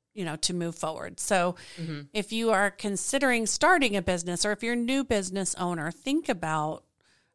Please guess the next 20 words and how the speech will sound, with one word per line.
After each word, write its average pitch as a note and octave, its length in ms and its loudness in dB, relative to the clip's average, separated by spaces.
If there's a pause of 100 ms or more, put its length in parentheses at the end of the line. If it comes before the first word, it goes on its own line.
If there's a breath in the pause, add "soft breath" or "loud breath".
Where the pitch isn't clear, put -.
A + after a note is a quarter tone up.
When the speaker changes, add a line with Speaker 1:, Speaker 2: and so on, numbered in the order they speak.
Speaker 1:
um, F3+ 400 -2 (400)
who B3+ 400 0
you G#3+ 240 0
can G3 340 -4 (140)
network F#3+ 480 -2
with F3+ 260 -2
or F#3 160 -4
meet F3+ 260 -4
with E3+ 320 -4 (180)
to - 160 -4
learn F#3 420 -2
more F3 460 -2
about D#3+ 360 -2
the F3 100 -4
different E3 300 -4
aspects D3 520 -4
of E3 120 -8
what D#3+ 140 -8
you're E3+ 60 -8
doing. G#3 280 2